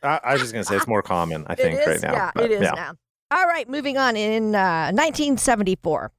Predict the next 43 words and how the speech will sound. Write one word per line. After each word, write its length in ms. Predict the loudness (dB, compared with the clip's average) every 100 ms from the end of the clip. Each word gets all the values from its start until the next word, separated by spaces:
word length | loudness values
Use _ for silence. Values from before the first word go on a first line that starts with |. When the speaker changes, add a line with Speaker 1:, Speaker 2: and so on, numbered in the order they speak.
| _ _
Speaker 2:
President 420 | 2 2 0 -2
Ford 340 | 0 2 2 -2
declared 380 | -4 0 0 0
inflation 420 | 0 0 0 0
as 140 | -2
public 360 | 0 2 2 0
enemy 480 | 0 2 2 0 -2
number 440 | 0 2 2 2 2
one. 460 | 2 2 2 2
This 160 | 2 2
should 140 | 2
be 140 | -2 0
easy. 280 | 0 0 -4
True 320 | 0 2 2
or 320 | 2 2 2 2
false? 460 | 2 2 0 -8 -20 _ _ _
Speaker 1:
All 80 | -4
right, 200 | 0 0
well, 180 | 2 2
there's 260 | 2 0 -2
no 200 | 0 2
option 400 | 2 0 -4 -6
C, 480 | -2 0 0 0 -4 -6
and 140 | -2
I 80 | 0
don't, 220 | 0 0
or 320 | 0 0 0
choice 360 | -2 -2 0 0
C 220 | -2 -2 -2
Speaker 2:
<laughs> 100 | -6
Speaker 1:
to 80 | -8
guess, 420 | -2 0 0 -2 -8
and 100 | -4
I 80 | 0
have 140 | 0
no 160 | 0 -2
idea, 400 | 0 0 2 0
so 120 | 0 -2
I'm 80 | 0
just 120 | 0
gonna 120 | 0
say 160 | 0 0
true. 280 | 0 -4